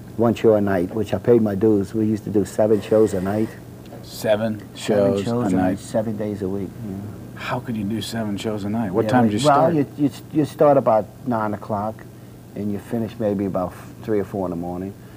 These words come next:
Speaker 1: You do forty-five, fifteen. But this is years back before, you know, the union got strong enough to, uh,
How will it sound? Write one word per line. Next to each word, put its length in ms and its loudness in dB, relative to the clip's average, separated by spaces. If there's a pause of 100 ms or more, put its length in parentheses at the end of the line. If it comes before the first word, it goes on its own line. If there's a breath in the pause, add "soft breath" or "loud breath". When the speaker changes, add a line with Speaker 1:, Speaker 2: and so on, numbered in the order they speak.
(120 loud breath)
Speaker 1:
You 100 4
do 120 6
forty-five, 560 2
fifteen. 580 -4 (720 loud breath)
But 80 -6
this 180 -2
is 120 -4
years 220 2
back 280 0
before, 380 -2
you 180 -6
know, 140 -6
the 80 -6
union 320 -4
got 160 -8
strong 340 -8
enough 280 -8
to, 80 -8
uh, 260 -10